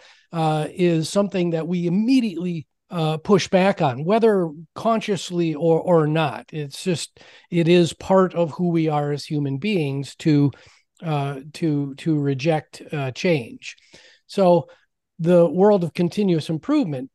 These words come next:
to, in many, many organizations, is a gigantic change to, uh, business as usual, uh, especially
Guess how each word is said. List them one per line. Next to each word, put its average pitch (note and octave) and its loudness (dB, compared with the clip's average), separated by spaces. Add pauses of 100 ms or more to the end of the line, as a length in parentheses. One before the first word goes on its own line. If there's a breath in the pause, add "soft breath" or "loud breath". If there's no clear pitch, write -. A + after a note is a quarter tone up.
to, E3 -4
in D3+ -4
many, B3+ 4
many F#3 4
organizations, D3 -2 (280 loud breath)
is A#3+ -2
a A#3+ 2
gigantic G#3+ -4
change C3 -8 (100)
to, F3 0
uh, E3 -6
business E3 2
as C#3+ -2
usual, D3 -2 (500 soft breath)
uh, E3 -2
especially D#3+ -2